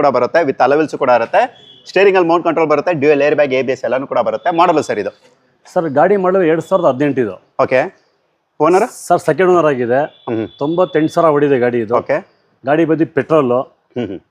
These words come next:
Speaker 2: ಇದು ಬಂದು ಪ್ರೈಸ್ ಬಂದು ಸರ್ ನಿಮ್ಗೆ ಇದು ಫೋರ್ ಸೆವೆಂಟಿ ಫೈವ್ ಹೇಳ್ತಾ ಇದೀವಿ.
Speaker 1: ಓಕೆ, ಫೋರ್ ಸೆವೆಂಟಿ ಫೈವ್, ನಾಲ್ಕು ಲಕ್ಷದ ಎಪ್ಪತ್ತೈದು ಸಾವಿರ ನಿಮ್ಗೆ ಅದ್ರಲ್ಲೂ ಕೂಡ ನೆಗೋಷಿಯಬಲ್ ಇರುತ್ತೆ. ನಿಮ್ಮ ಒಂದು ಕ್ರೆಡಿಟ್ ಹಿಸ್ಟರಿ, ಸಿಬಿಲ್ ಸ್ಕೋರ್ ಮೇಲೆ ಡಿಪೆಂಡ್ ಆಗಿ ನಿಮ್ಗೆ ಲೋನು ಕೂಡ ಆಗುತ್ತೆ. ಹಿಂದಿನ ಹೇಳ್ದಂಗೆ ಐವತ್ತು ಸಾವಿರದಿಂದ ಒಂದು ಲಕ್ಷ ಡೌನ್ ಪೇಮೆಂಟ್ ಅಲ್ಲಿ ನೀವು ಈ ಗಾಡಿ ಕೂಡ ನೀವು ಪರ್ಚೇಸ್ ಮಾಡ್ಬೋದು.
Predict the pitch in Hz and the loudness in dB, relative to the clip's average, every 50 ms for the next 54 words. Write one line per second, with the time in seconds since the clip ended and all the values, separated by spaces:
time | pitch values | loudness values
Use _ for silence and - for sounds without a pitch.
0 | _ _ 139 131 139 135 123 143 143 156 156 170 165 127 - 143 160 175 175 156 | _ _ -4 -2 -2 -2 0 -2 0 2 2 2 2 0 0 4 4 4 4 2
1 | 143 170 160 160 147 151 160 151 156 156 147 156 156 143 165 160 - _ 160 165 | -2 -2 -2 -2 -2 -4 -4 -4 -4 -4 -2 -4 -2 -2 -4 -6 -4 _ -4 -4
2 | 147 - - 143 147 147 143 143 - 170 147 135 127 117 123 113 107 101 104 - | -4 -4 -6 -4 -4 -2 -4 -2 -2 0 -2 0 0 -2 -2 -2 -2 -6 -8 -12
3 | _ _ - 120 - 110 104 - - 151 143 - 147 135 139 127 - 127 - 131 | _ _ -8 -6 -6 -6 -6 -2 0 0 0 2 0 0 0 -2 -4 -2 0 0
4 | 120 - - - _ _ _ - - - _ _ _ _ _ - 123 135 147 156 | -2 -2 -4 -14 _ _ _ -20 -20 -20 _ _ _ _ _ -4 0 2 2 2
5 | 131 - 151 135 - - 139 131 - _ 143 - - 131 117 - 165 190 240 - | 0 -2 -4 -4 -4 -2 -4 -4 -2 _ -8 -2 -2 -2 -2 0 -2 -4 -4 -6
6 | - 127 123 123 120 113 131 135 135 - 139 127 123 120 104 120 117 - - 101 | -8 -6 -2 -2 0 0 0 0 0 0 0 0 0 0 -2 -2 -2 -2 -4 -4
7 | 107 110 110 110 - 226 - _ - 127 131 156 156 156 131 117 - 135 127 151 | -2 -4 -4 -2 -4 -6 -6 _ -6 -6 -2 -2 0 -2 -2 -4 -4 -2 -2 -2
8 | 139 151 151 - - 143 - - 131 123 143 139 - - 135 123 123 117 110 101 | -2 -2 -6 -4 -6 -10 -8 -8 -6 -6 -6 -6 -6 -6 -6 -4 -2 -4 -2 -4
9 | 110 - 123 120 123 123 120 117 110 107 104 117 131 135 127 127 113 107 101 104 | -4 -6 -4 -4 -4 -4 -4 -4 -2 0 0 0 0 0 -2 0 0 0 0 0
10 | 101 - 214 233 - _ _ _ _ _ - 139 156 175 185 175 170 156 147 143 | 0 -2 -2 -2 -4 _ _ _ _ _ 0 0 2 2 2 2 2 2 2 2
11 | 143 151 165 - - 135 151 156 139 - - 135 123 123 127 151 151 127 120 123 | 0 -2 -2 -2 -2 0 0 0 0 0 -2 -2 0 0 -2 -2 -4 -4 -2 -2
12 | 123 - - 139 117 117 113 - 123 110 113 110 165 233 254 - - 117 117 120 | -4 -2 -2 -4 -4 -4 -4 -6 -6 -6 -6 -4 -4 -4 -6 -6 -8 -6 -6 0
13 | 113 123 117 117 - 123 120 113 107 - - 98 - 131 117 - - 107 101 104 | 0 0 0 0 0 -2 -2 -2 -2 -4 -6 -4 -4 -4 -4 -2 -2 0 2 2
14 | 247 - | 4 2